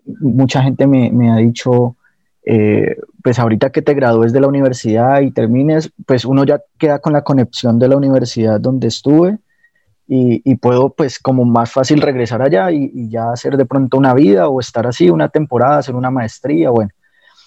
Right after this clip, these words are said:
Pero entonces, ya pensarme una vida de, de ya quedarme, dejar Colombia por completo, si es mi proyecto de vida,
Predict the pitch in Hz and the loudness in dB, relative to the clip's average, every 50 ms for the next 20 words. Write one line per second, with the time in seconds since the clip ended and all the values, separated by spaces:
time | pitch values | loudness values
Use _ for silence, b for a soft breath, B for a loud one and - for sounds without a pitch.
0 | b b b b _ _ _ - 175 180 190 196 185 196 196 185 160 185 175 175 | b b b b _ _ _ -2 -2 -2 -2 -6 -6 -6 -6 -4 -2 -2 -2 -4
1 | - - - _ _ _ - 156 139 156 143 139 - - 175 175 175 151 180 165 | -4 -10 -20 _ _ _ -6 -2 2 2 2 2 0 -2 -2 -2 0 0 0 0
2 | 170 170 170 170 165 165 165 160 160 160 170 170 160 160 160 156 147 - - _ | 0 0 0 0 0 2 2 2 4 4 6 6 6 6 4 2 0 -2 -6 _
3 | _ _ - 135 123 131 131 127 120 - - 123 117 123 120 117 110 123 123 123 | _ _ -8 -2 0 2 2 2 2 0 -2 -4 -2 -2 -2 -2 0 0 0 2
4 | 127 131 135 139 139 - - _ _ _ _ _ _ _ _ _ - - 160 151 | 2 4 4 2 2 0 -4 _ _ _ _ _ _ _ _ _ -4 -2 -2 0
5 | 151 151 151 151 151 151 147 147 143 - - 175 156 139 139 120 127 127 131 - | 0 0 0 0 0 0 -2 -2 -2 -4 -8 -8 -4 -2 -2 0 0 -2 -2 -2
6 | - 160 151 151 151 151 147 147 - 143 127 - 131 120 117 - 135 139 139 - | -2 -4 -2 -4 -4 -6 -6 -4 -6 -8 -4 -4 -4 -2 0 0 0 0 0 0
7 | 156 156 156 - - _ _ _ _ _ _ _ - - - - - - 147 143 | 0 0 0 0 -4 _ _ _ _ _ _ _ -20 -16 -14 -8 -2 2 4 4
8 | 139 139 135 - 139 135 123 147 156 156 - 160 143 123 131 123 - _ - 156 | 4 4 2 0 -4 -6 -6 -6 -6 -4 -2 -2 -2 -2 -4 -8 -8 _ -2 0
9 | 151 147 127 127 127 131 131 135 135 135 147 - | 0 0 0 0 0 0 0 0 0 -2 -6 -10